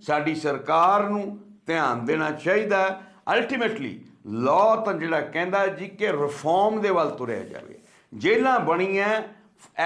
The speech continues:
as a reform centers, ਜਿੱਥੇ ਬੰਦੇ ਨੂੰ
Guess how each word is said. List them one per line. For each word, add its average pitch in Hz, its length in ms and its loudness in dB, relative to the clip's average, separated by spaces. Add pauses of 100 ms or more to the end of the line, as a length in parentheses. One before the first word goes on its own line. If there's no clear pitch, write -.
(120)
as 214 120 0
a 214 80 4
reform 196 480 2
centers, 117 520 -6 (420)
ਜਿੱਥੇ 175 400 -2
ਬੰਦੇ 180 500 2
ਨੂੰ 185 440 -4